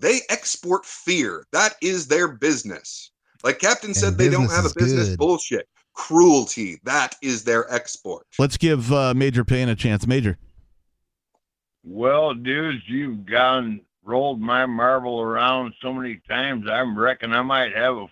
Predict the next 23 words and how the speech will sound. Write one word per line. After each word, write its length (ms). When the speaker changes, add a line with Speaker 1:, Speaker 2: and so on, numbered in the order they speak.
Speaker 4:
flat 260
spot 260
or 160
two. 220
Speaker 3:
<laughs> 80
Speaker 4:
Um, 560
Speaker 3:
Major, 300
you're 220
a 60
colorful 440
Speaker 4:
good 180
God 160
Speaker 3:
character. 100
Speaker 4:
almighty! 680
All 80
right, 320
so 380
everybody, 800
you 140
gotta 300
keep 320
your 100
powder 360